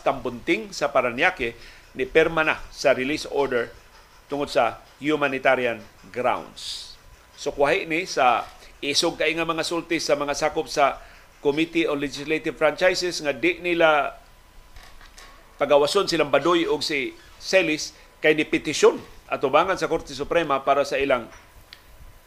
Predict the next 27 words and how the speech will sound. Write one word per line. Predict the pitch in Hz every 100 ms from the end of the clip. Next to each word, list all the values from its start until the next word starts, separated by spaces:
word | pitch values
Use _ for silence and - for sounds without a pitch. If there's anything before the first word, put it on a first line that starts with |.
| - -
release. | 139 139 170 - - - - - - - - - - - - - 90 - - _ - - 101 - 110
Ni | 113 101 - - - - - 117
gawas | 143 190 160
nga | 160
gi-, | - 160 -
gi-question | 147 143 156 - 185
ang | 151 147
legalidad | 131 127 127 165 196 185
sa |
ilang | 151 156 139
detention | 135 180 226 160 147 160 - - - -
ni | 131 113 104 - - -
pasaka | 127 180 175 170 170
pa | 151
og | 147 -
petisyon | 143 143 - 151
sa | 139
writ | 139 160
of | 139
habeas | 127 120 139 123
corpus | 147 139 - - - - - - - -
aron | 120 139 135 131
nga | 113 - - - - 127
ang | 120
Korte | 160 165 180
Suprema | 165 165 165 160 156
mismo | 147 131